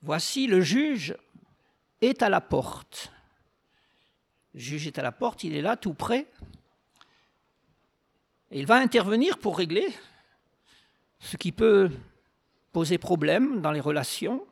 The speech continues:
entre ses enfants. N'y a-t-il pas ici une nouvelle convocation de l'esprit doux ?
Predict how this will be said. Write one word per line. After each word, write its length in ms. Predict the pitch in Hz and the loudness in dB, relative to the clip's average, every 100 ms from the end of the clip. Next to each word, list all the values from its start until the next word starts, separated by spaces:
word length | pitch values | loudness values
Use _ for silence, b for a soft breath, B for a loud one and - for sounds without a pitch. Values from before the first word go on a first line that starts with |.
| - - _ _ _ _ _ - | -20 -20 _ _ _ _ _ -4
entre 280 | 175 - | -2 0
ses 260 | 160 170 170 | -2 0 0
enfants. 460 | 160 - 147 180 208 _ _ _ _ _ _ _ _ _ _ _ _ b b b b b - | 0 -2 -4 -4 -6 _ _ _ _ _ _ _ _ _ _ _ _ b b b b b -8
N'y 160 | 180 | -2
a-t-il 280 | 196 190 202 | -2 -2 -6
pas 220 | 247 220 | 2 2
ici 380 | 208 - 247 233 - | 2 -2 -4 -4 -2
une 180 | 185 185 | 0 2
nouvelle 400 | 196 190 185 - | 2 2 0 0
convocation 800 | 208 202 196 190 185 - 233 226 | 0 4 4 2 0 0 0 2
de 100 | 170 | 2
l'esprit 720 | 170 180 - - - 202 190 _ _ _ 156 | 2 0 -4 -6 -4 -4 -6 _ _ _ -16
doux ? 420 | 131 165 262 | -2 2 2